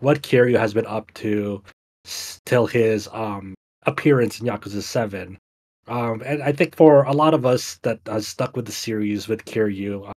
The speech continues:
for a long time now, is, is a, a welcome addition because going to,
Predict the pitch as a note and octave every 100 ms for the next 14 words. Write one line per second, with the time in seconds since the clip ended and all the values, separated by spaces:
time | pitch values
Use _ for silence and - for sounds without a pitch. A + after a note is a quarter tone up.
0 | _ _ _ _ _ - A#2+ A#2+ A2+ -
1 | C3+ C#3 A2+ G#2 G#2 G2+ _ _ _ _
2 | A2+ B2+ B2 B2+ - - - B2 A#2+ A#2
3 | B2 B2 B2+ A#2+ G#2+ G#2+ A2+ G#2+ - C3+
4 | A2+ G#2+ A2+ A2 G2+ - - _ _ _
5 | _ _ - C#3 D3+ D#3+ D#3 D3+ C#3 B2+
6 | A2+ G2+